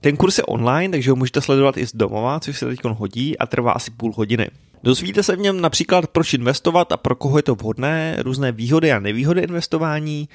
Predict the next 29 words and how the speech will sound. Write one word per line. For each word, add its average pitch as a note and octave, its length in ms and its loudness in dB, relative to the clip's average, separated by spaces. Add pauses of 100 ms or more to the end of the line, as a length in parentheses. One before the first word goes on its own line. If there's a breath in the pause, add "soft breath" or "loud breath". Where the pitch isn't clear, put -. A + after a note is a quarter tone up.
(200 loud breath)
jaký C3 200 -2
je F3 100 4
třeba D#3+ 260 4
rozdíl D3 340 2
mezi B2 220 -2
spořením C#3+ 540 -2
a - 120 -2
investováním D#3 1000 0
a A#2+ 100 0
zda A#2 140 2
je A#2 60 4
lepší B2 280 2
investovat B2 420 0
pravidelně A2 680 0
nebo G#2 220 -2
jednorázově. G2 720 -2 (600)
Já C3 60 -12
si D3+ 60 -4
myslím, F3 220 -2
že F3 80 6
pochopit, - 380 0
jak - 100 0
fungují D#3+ 280 0
investice, D3 500 0
by C#3+ 160 0
měl D#3 200 -2
trošičku - 640 0
aspoň - 280 -2
každý. B2 400 -2